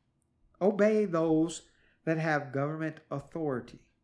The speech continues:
The king in Proverbs twenty-four twenty-one, "My son, fear thou the Lord and the king, and meddle not with them that are given to change." Don't challenge that.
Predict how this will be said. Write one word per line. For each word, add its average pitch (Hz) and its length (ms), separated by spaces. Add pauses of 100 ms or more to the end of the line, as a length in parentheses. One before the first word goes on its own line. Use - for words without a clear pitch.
(140)
The 143 100
king 196 440
in 131 140
Proverbs 160 360
twenty-four 165 420
twenty-one, 170 540 (500)
"My 160 160
son, 180 420 (380)
fear 185 340
thou 151 560
the 139 140
Lord 147 600
and 156 540
the 127 100
king, 110 400 (360)
and 139 160
meddle 165 260
not 151 260
with 143 120
them 135 200
that 127 140
are 127 60
given 120 260
to 117 80
change." - 480 (400)
Don't 247 240
challenge 226 460
that. - 260